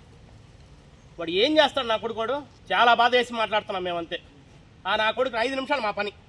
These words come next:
మా టైమ్ అయితే ఐదు నిమిషాలు అంతే. మా టైమ్ అయితే వాడిని తీసుకురావడానికి ఐదు నిమిషాలు అంతే. కానీ ఆయన అటువంటి వాటిని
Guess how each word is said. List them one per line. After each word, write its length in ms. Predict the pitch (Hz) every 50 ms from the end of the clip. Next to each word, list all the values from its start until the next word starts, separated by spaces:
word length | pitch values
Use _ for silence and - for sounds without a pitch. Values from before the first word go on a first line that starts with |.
| - -
మా 260 | 165 190 226 254 269
టైమ్ 260 | - - 240 262 254 247
అయితే 160 | 233 - 277
ఐదు 180 | 226 214 220 214
నిమిషాలు 280 | 208 - - 220 190
అంతే. 220 | 175 175 160 185 - - _ - - - - - - - - - - - - - 160
మా 180 | 175 190 202
టైమ్ 280 | 190 - 196 214 214 214
అయితే 300 | 208 196 196 226 233 208 160
వాడిని 320 | 165 170 196 214 226 214
తీసుకురావడానికి 580 | 208 240 226 - 233 214 190 190 202 220 208 202
ఐదు 160 | 208 220 214
నిమిషాలు 260 | 208 208 196 202 190
అంతే. 280 | 180 175 175 170 156 - - - - - - -
కానీ 200 | 180 190 202 208
ఆయన 180 | 196 190 190 185
అటువంటి 380 | 185 185 185 190 190 175 196
వాటిని 360 | 196 202 190 226 226 220 208